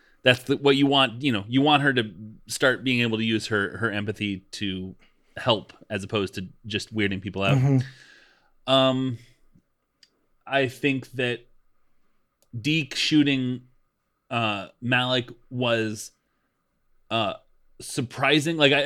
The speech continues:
Speaker 1: I, I, I've seen this, you know, a number of times, and I, I never remember that that's gonna happen. So that's
Speaker 2: Yeah.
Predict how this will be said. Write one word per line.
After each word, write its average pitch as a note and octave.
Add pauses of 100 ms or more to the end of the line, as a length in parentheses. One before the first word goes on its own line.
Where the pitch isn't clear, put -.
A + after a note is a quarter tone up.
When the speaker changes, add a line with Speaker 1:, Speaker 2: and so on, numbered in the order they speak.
(120)
Speaker 1:
I, C3+
I, C#3 (280)
I've C3+
seen D3+
this, C3 (300)
you D3
know, G#2 (220)
a B2+
number B2
of A2
times, A2
and A2
I, A2 (240)
I A2+
never A#2
remember A2+
that A2
that's G#2
gonna G#2+
happen. G#2
So A2+
that's G#2+
Speaker 2:
Yeah. C3